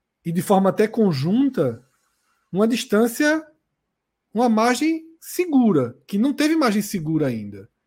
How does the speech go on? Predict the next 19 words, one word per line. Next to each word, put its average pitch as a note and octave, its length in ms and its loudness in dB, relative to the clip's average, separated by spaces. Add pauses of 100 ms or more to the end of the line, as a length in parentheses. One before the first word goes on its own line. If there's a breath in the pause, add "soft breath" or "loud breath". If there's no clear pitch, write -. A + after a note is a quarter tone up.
(640)
Quando G3+ 140 2
o G3+ 40 0
Vitória G3 320 2
era F#3 140 2
líder, G#3 200 2
era F3 100 2
dois D3+ 200 0
pontos, - 300 -4
três C#3+ 180 -4
pontos, - 340 -6
sempre C#4 260 0
foi B3+ 200 0
um, A#3+ 140 -2 (200 loud breath)
o G#3 120 0
ritmo C#4 360 2
sempre A#3+ 240 -6
foi A3 120 0
muito G3+ 280 0
alto. A2 380 -4